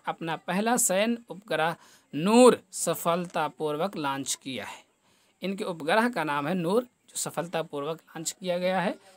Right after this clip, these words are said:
ये किस देश ने किया है? तो मित्रों, इसका सही उत्तर है ईरान। ईरान ने अपना पहला सैन्य उपग्रह जो है नूर नामक सैन्य उपग्रह सफलतापूर्वक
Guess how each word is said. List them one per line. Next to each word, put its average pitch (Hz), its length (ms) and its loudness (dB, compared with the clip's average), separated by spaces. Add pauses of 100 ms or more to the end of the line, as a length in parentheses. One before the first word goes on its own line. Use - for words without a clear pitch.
(160)
ये 233 120 -4
किस 262 300 -2
देश 151 260 -2
ने 131 120 -6
किया 117 280 -10
है? 113 160 -14 (300)
तो 160 100 -4
मित्रों, 196 340 -4
इसका 160 260 -4
सही 202 400 0
उत्तर 165 340 -8
है 151 180 -4
ईरान। 123 320 -4 (160)
ईरान 185 360 0
ने 214 300 -2 (300)
अपना 226 280 2
पहला 240 440 2
सैन्य 262 460 4
उपग्रह 160 440 0
जो 151 140 -2
है 285 200 0 (300)
नूर 226 320 2
नामक 175 420 2 (220)
सैन्य 165 340 -4
उपग्रह 165 420 -2 (520)
सफलतापूर्वक 160 840 -4